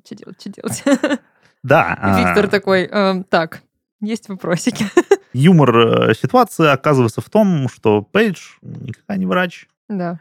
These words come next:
Speaker 2: что она пациентка этой клиники.
Speaker 1: Тут, конечно, к Виктору вопросы. А ты хоть раз на руку ее посмотрел?
Speaker 2: А, да, он видит у нее на руке браслет пациента. Там у них эти браслеты, которые не позволяют открывать им магнитные замки.
Speaker 1: Мгм.
Speaker 2: Замки закрываются, чтобы они не выходили. У нее есть такой браслет, он его видит. Она, она ходит в халате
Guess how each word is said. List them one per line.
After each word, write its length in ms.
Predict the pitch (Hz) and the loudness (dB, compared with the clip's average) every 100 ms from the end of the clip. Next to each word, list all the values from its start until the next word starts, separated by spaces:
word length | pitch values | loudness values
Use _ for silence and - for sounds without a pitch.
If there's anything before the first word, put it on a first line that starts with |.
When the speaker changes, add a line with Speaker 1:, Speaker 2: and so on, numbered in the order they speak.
| _ | _
Speaker 2:
что 180 | _ - | _ -4
она 140 | 160 214 | -2 -2
пациентка 800 | - - 127 120 - 107 92 - | -4 -2 0 0 -2 -4 -4 -8
этой 200 | 165 107 | -6 -6
клиники. 560 | - 104 98 101 - - | -6 -6 -6 -8 -16 -10
Speaker 1:
Тут, 120 | 302 | -4
конечно, 380 | - 277 - 233 | -2 -2 -4 -6
к 80 | 269 | -6
Виктору 260 | - 240 | -4 -4
вопросы. 460 | 220 208 208 175 180 | -2 -2 -2 0 -4
А 60 | |
ты 100 | 165 | -6
хоть 200 | 208 233 | -4 -2
раз 180 | 233 214 | -2 -2
на 100 | 196 | -2
руку 220 | 180 175 | -2 -4
ее 120 | 170 170 | -6 -6
посмотрел? 540 | 185 196 - - 208 | -8 -6 -6 -4 -8
Speaker 2:
А, 40 | 208 | -4
да, 340 | 120 143 101 | 2 4 4
он 160 | 110 165 | 2 2
видит 260 | 156 123 - | 2 0 0
у 40 | |
нее 80 | 107 | 0
на 60 | 104 | 2
руке 220 | 113 233 | 0 0
браслет 420 | 123 - 214 214 | 0 -2 -2 -2
пациента. 540 | - - 107 92 - - | -6 -2 0 -2 -6 -10
Там 180 | 98 | -6
у 40 | 95 | -6
них 160 | 95 - | -6 -6
эти 160 | 107 | -8
браслеты, 420 | 98 117 - 262 - | -4 -6 -4 -4 -4
которые 360 | - 175 120 | -4 -2 -2
не 100 | 104 | -2
позволяют 360 | 98 104 139 151 | -4 -4 -2 -2
открывать 340 | 98 117 143 | -2 -2 -2
им 60 | 104 | -4
магнитные 380 | 95 113 - 107 | -6 -8 -6 -4
замки. 360 | 98 98 - | -2 -6 -8
Speaker 1:
Мгм. 320 | 185 170 170 101 | -8 -6 -8 -8
Speaker 2:
Замки 240 | 95 - | -10 -8
закрываются, 440 | 104 - 143 208 - | -10 -6 -6 -6 -10
чтобы 200 | - 98 | -16 -12
они 80 | 139 | -10
не 60 | |
выходили. 400 | 113 - - - | -10 -14 -16 -14
У 40 | 127 | -8
нее 160 | 262 | -8
есть 140 | 311 - | -8 -12
такой 200 | 214 214 | -8 -6
браслет, 400 | 175 - 147 139 | -8 -8 -10 -10
он 120 | 170 | -10
его 140 | 139 107 | -8 -8
видит. 300 | 113 107 - _ _ _ _ | -8 -10 -14 _ _ _ _
Она, 240 | 139 247 | -8 -4
она 140 | 277 185 | 0 -2
ходит 220 | - 120 | 0 -2
в 40 | |
халате 540 | - 247 254 202 185 | 0 0 2 0 -2